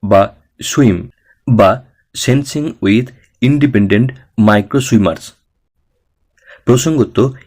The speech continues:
ইউরোপা অভিযানে নাসা যান পাঠানোর উদ্যোগ শুরু করেছে।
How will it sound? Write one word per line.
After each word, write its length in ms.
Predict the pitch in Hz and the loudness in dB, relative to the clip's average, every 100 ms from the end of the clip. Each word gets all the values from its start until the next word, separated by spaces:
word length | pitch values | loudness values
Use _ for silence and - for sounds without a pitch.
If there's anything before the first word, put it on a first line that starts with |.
| - | -2
ইউরোপা 440 | 120 131 139 131 | 2 2 0 0
অভিযানে 500 | 147 113 104 98 95 123 131 _ | 0 2 2 2 0 -2 -4 _
নাসা 400 | 113 107 104 - 120 113 | 2 2 0 -4 -4 -2
যান 200 | 101 98 127 | 0 0 -2
পাঠানোর 380 | 120 117 123 113 | -4 -4 -4 -4
উদ্যোগ 280 | 101 92 95 | -6 -4 -4
শুরু 180 | 101 | -4
করেছে। 300 | 90 76 - | -4 -6 -8